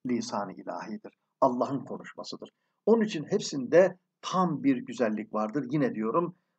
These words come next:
zatında olan güzellik gibi kelamında da aynı şekilde hem güzellik hem de ezeli ve ebedilik söz konusu olmaktadır. Üstad İşaratul İcaz'da "Ve alleme Adem'el esma kulla" ayetini,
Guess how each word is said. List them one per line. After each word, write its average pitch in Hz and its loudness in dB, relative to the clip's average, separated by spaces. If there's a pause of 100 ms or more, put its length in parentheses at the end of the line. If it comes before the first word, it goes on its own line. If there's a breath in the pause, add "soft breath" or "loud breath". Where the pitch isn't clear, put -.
zatında 143 4
olan 127 -2
güzellik 110 -4
gibi 180 6 (180)
kelamında 107 0
da - -4
aynı 120 -2
şekilde 107 -8
hem 143 -4
güzellik 147 -4
hem 127 -4
de - -2
ezeli 123 2
ve 120 2
ebedilik 110 0 (240)
söz 120 -6
konusu 95 -8
olmaktadır. - -12 (1500)
Üstad 208 0
İşaratul 180 2
İcaz'da 117 0
"Ve 156 2
alleme 156 2
Adem'el 135 4
esma 117 -2
kulla" 107 -2
ayetini, 117 2